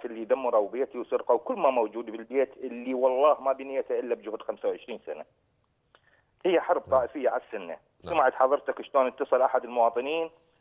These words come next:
Speaker 1: ووضح لل-، للمشاهدين عن سرقة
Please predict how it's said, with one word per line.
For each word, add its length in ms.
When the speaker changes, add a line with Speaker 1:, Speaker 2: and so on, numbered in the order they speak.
Speaker 1:
ووضح 580
لل-، 560
للمشاهدين 880
عن 520
سرقة 300